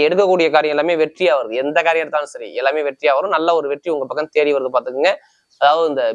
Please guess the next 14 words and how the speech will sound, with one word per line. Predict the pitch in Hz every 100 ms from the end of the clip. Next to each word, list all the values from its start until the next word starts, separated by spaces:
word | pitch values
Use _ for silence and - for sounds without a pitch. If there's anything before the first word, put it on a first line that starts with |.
| 135
மிருகசீரத்துல | 160 175 - 143 135 127
பிறந்தவங்க | 131 143 143 160 202 226 139
நல்ல | 151 175
ஒரு | 156 139
மாற்றத்தை | 135 143 143
அமைச்சு | 127 123
கொடுக்குறேன். | 107 107 _ _ _ _ _ _ _ _ -
வரக்கூடிய | 156 156 139 117 101 123
ரிஷப | 135 185 185
ராசிக்கு | 180 170 165 156 156
வரக்கூடிய | 147 143 127 107 76 120
ஆவணி | 160 170 170 156
மாத | 147 143 143 _ -
பலன் | 143 120